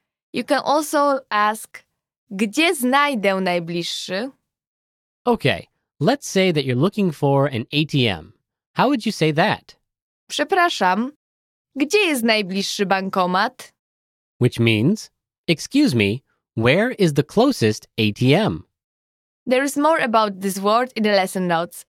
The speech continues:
Speaker 1: so make sure to check them out.
Speaker 2: Okay, what's the next word?
Speaker 1: This time, it's the phrase, "Dom towarowy."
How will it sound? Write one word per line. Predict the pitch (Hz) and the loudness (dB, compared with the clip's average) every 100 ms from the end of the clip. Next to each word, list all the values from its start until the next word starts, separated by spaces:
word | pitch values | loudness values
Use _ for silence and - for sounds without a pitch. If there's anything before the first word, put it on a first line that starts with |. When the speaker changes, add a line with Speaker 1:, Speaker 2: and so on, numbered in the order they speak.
| _ _ | _ _
Speaker 1:
so | - 294 285 | 0 2 2
make | 302 349 | 0 0
sure | - 339 330 | -2 -2 -2
to | 277 | -2
check | - 240 | -2 0
them | 214 190 | 0 0
out. | 180 165 - - _ _ _ _ _ - | 0 0 -6 -20 _ _ _ _ _ 0
Speaker 2:
Okay, | 196 - 95 80 _ | 2 4 0 -2 _
what's | 135 208 - | 0 2 0
the | - | 0
next | 127 151 - | 2 2 -2
word? | 104 117 95 80 _ _ _ _ _ _ | 0 2 2 -4 _ _ _ _ _ _
Speaker 1:
This | - 214 311 - | -4 -2 -2 -2
time, | 294 294 277 - _ _ _ | 2 2 0 -10 _ _ _
it's | 220 202 | -6 -2
the | 214 | -4
phrase, | 208 220 202 180 175 - - _ _ _ _ _ - | -4 0 2 2 -2 -10 -18 _ _ _ _ _ -6
"Dom | 185 269 339 | 0 0 0
towarowy." | 311 294 240 220 185 175 170 165 | 0 0 2 2 2 0 -2 -8